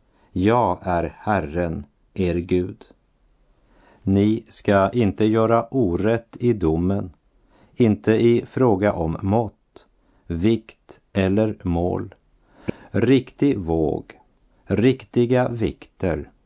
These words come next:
riktig efa, riktigt hinmått skall ni ha. Jag är Herren, er Gud, som har fört er ut ur Egyptens land.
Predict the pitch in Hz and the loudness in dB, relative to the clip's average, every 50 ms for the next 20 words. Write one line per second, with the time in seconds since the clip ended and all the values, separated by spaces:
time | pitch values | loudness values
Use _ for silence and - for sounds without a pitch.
0 | _ _ _ _ _ _ - - 104 101 120 127 104 - - _ - 120 123 - | _ _ _ _ _ _ -8 -4 -2 2 2 2 2 0 -6 _ 0 0 0 0
1 | - 90 85 82 80 82 80 - - - 98 85 78 78 - _ _ _ - 95 | 0 -2 0 0 0 -2 -4 -8 -6 -6 -6 -6 -6 -10 -14 _ _ _ -4 0
2 | 104 120 123 107 - - 98 - - 104 104 - - - - 127 123 104 85 82 | 2 2 2 0 -2 -10 -10 -4 -2 -2 -2 -2 -8 -6 -2 0 2 2 2 0
3 | 80 82 85 95 92 82 - _ - - _ - - - - 90 90 95 98 98 | 0 0 0 -2 -2 -4 -8 _ -20 -20 _ -20 -8 -2 0 0 2 0 0 -2
4 | 87 - 95 95 92 87 82 101 104 98 - - _ _ _ _ _ _ _ _ | -6 -6 -4 -4 -4 -4 -4 -4 -4 -4 -4 -6 _ _ _ _ _ _ _ _
5 | _ _ - - - _ 98 104 113 123 - 107 110 107 107 95 - - 127 127 | _ _ -20 -20 -8 _ 0 2 2 2 2 2 0 0 -2 -4 -4 0 2 2
6 | 113 104 104 107 120 123 123 123 123 120 - _ _ - 120 120 117 87 80 85 | 2 2 0 0 0 0 -2 -2 -4 -6 -10 _ _ -4 -4 -2 -4 -4 -2 -2
7 | 82 80 73 71 78 - - - _ _ _ _ _ _ - - 110 98 101 104 | -2 0 -2 -4 -6 -8 -12 -18 _ _ _ _ _ _ -6 -4 0 0 2 0
8 | 104 - - - 120 127 123 - - 104 107 110 104 104 - _ 127 139 143 110 | 0 -2 -2 -2 0 0 -2 -2 -4 -2 0 0 0 -2 -6 _ -2 0 0 0
9 | 85 73 - _ _ - - _ - 95 87 87 - 98 98 90 82 87 80 - | -2 -4 -8 _ _ -20 -12 _ -2 -2 0 0 -2 -2 -2 -2 0 -2 -4 -4
10 | - - - 87 87 87 85 - - 87 82 85 85 85 85 87 92 95 - | -6 -8 -6 -4 -4 -4 -6 -8 -8 -6 -4 -4 -4 -4 -6 -8 -10 -12 -14